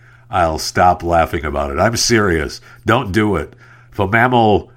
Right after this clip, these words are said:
ends up on the beach that you're on, leave it alone. All right, and call a professional. Don't you dare. Don't you dare walk up to it. "Uh,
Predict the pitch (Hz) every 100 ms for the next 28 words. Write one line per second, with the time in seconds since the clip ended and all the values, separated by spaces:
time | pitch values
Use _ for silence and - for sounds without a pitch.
0 | - 117 113 120 120 107 92 80 113 -
1 | 98 - 113 117 101 107 110 92 87 104
2 | 101 95 92 90 78 64 - _ _ _
3 | _ 85 90 98 80 - 101 110 117 110
4 | 92 82 90 - 107 104 98 78 71 73
5 | 69 117 139 - 104 113 120 98 82 76
6 | - 127 131 104 76 - - _ _ _
7 | _ - - 104 123 107 127 131 110 87
8 | 80 82 - - 147 131 78 58 - 92
9 | 98 104 104 - 113 92 85 104 117 131